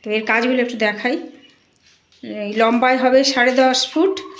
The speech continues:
আর চওড়ায় হবে সাড়ে ছ ফুট। এই মেঝের টালিটা এই হয়েছে। আর এইবারে দেয়ালেরটা দেখাই, অন্ধকার হয়ে গেছে তবুও দেখাই।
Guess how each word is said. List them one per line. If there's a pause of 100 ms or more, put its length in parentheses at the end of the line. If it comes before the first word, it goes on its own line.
(380)
আর
চওড়ায়
হবে
সাড়ে
ছ (180)
ফুট। (640)
এই
মেঝের (920)
টালিটা (180)
এই (1600)
হয়েছে। (760)
আর
এইবারে (600)
দেয়ালেরটা
দেখাই,
অন্ধকার
হয়ে
গেছে
তবুও
দেখাই।